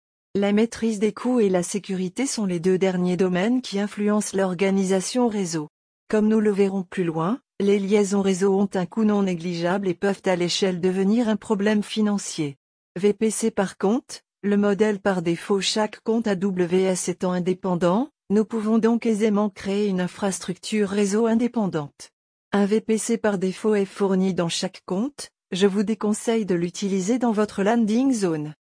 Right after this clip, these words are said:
V P C in account. Il est donc aisé de créer les ressources réseau pour un projet lors de son déploiement. Nous avons un tout cohérent, et si nous devons terminer le projet, nous pourrons détruire toutes les ressources liées.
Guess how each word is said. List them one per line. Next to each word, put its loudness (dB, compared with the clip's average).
V 0
P 0
C 2
in 4
account. 0
Il 0
est 0
donc 0
aisé 0
de -2
créer -2
les -2
ressources -4
réseau 0
pour -4
un 0
projet 0
lors 2
de 0
son -2
déploiement. -2
Nous 2
avons 2
un 0
tout -8
cohérent, 0
et 2
si -2
nous 2
devons 0
terminer 0
le -2
projet, -2
nous 2
pourrons 0
détruire 0
toutes -4
les 2
ressources -2
liées. -2